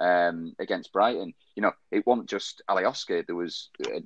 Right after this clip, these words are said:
number of people that, that couldn't play a, a five-yard ball at times. Um, and whether that is kind of a little bit of mental fatigue, physical fatigue, um,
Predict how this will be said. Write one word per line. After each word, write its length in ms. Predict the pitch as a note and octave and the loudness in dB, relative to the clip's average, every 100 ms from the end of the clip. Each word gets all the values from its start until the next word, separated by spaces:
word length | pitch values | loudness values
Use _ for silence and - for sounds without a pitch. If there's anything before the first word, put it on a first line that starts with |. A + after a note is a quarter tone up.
| - | -6
number 320 | G#2 C3+ C#3 | -4 0 0
of 80 | - | 2
people 300 | A2 - E2+ | 0 0 2
that, 180 | E2 - | 2 4
that 160 | F#2+ | 0
couldn't 200 | - G#2+ E2+ | 2 -4 4
play 180 | F#2 | 6
a, 140 | F2 E2+ | 8 6
a 80 | - | 2
five-yard 520 | - G#2 G2 F2+ D#2+ - | 0 4 4 6 4 6
ball 240 | F#2+ C3 | 6 6
at 140 | B2 - | 2 0
times. 500 | D2+ C2 C2 C#2+ - - | 0 0 -4 -12 -12 -2
Um, 520 | F2 E2+ E2 D#2+ D#2 _ _ _ - | 2 4 2 -4 -12 _ _ _ -10
and 180 | - G2 | -6 0
whether 220 | A#2 A2 | 0 0
that 220 | G2+ A2+ - | 4 4 4
is 220 | G2 - - - | 0 -4 -14 -6
kind 240 | F#2+ F2+ | -2 0
of 60 | F2 | 0
a 40 | |
little 180 | F#2 - | -2 -2
bit 180 | G2 D2+ | -2 -4
of 60 | |
mental 420 | E2+ F#2 G2 - F#2 | -2 -2 0 0 -2
fatigue, 420 | F#2 - F#2+ F2 | 0 2 4 4
physical 380 | G2 - - F#2+ | -2 -2 -2 -2
fatigue, 500 | - - F#2+ F2+ - - _ - - | -2 0 2 2 -2 -14 _ -12 0
um, 360 | F2+ E2+ D#2+ | 2 2 0